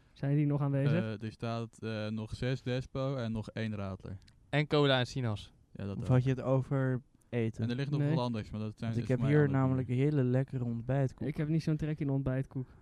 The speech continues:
Speaker 4: Oh, heb je al ontbeten? <laughs>
Speaker 1: Ja.
Speaker 2: Ja, ontbijtkoek voor de lunch is niet lekker, hoor.
Speaker 1: Maar,
Speaker 4: Nee, oké.
Speaker 1: eh, heb, mag ik nog een radlertje, Jor?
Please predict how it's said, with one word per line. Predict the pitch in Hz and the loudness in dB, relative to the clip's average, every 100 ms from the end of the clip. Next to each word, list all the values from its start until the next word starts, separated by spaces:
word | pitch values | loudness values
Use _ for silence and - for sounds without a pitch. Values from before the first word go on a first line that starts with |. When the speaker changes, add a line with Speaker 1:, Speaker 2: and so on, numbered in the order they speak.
| - | -4
Speaker 4:
Oh, | 123 104 | -2 -2
heb | - | 0
je | 127 | 2
al | 123 | 2
ontbeten? | 143 - 170 143 - - - - | 2 4 6 6 0 -6 -6 -2
<laughs> | |
Speaker 1:
Ja. | 185 180 - - - - - - - - - - - - | 2 4 2 -10 -18 -20 -20 -18 -18 -18 -20 -18 -16 -10
Speaker 2:
Ja, | |
ontbijtkoek | 107 123 135 147 - | -6 -4 -2 -2 -4
voor | - | -2
de | 151 | -2
lunch | 160 160 | -2 -2
is | 151 | -2
niet | 143 | -2
lekker, | 143 127 113 | -4 -4 -6
hoor. | 127 180 | -6 -4
Speaker 1:
Maar, | 135 131 | 0 4
Speaker 4:
Nee, | 127 117 | 4 4
oké. | 120 | 2
Speaker 1:
eh, | 156 156 151 139 - - _ _ _ - - - - - - | 2 2 2 -2 -10 -20 _ _ _ -20 -20 -20 -20 -20 -10
heb, | 147 139 | -6 -2
mag | 139 151 | -2 -2
ik | 160 - | -4 -2
nog | 156 147 | -2 0
een | 147 | -2
radlertje, | 143 135 147 139 139 | -2 -4 -4 -6 -4
Jor? | 135 127 | -4 -4